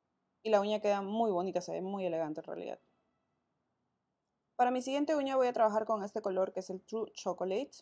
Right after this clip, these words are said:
que también es de la marca Organics. Y paso a secar por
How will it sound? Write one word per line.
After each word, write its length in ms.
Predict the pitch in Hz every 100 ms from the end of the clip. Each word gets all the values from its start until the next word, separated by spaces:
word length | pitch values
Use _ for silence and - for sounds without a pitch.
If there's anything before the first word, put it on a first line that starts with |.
| _ _ _ 254
que 80 |
también 240 | 247 196 170
es 80 | 175
de 60 |
la 60 | 185
marca 220 | 185 220
Organics. 500 | 220 170 202 - - _ _ _ _ _ _ _ _ _ _ _ _ _ _ _ _ _ _ _ _ _ _ _ _ _ _ _ _ _ _ _ _ _ _
Y 160 | 285 285
paso 340 | 247 254 254
a 60 | 247
secar 400 | 214 202 202 -
por 320 | 202 214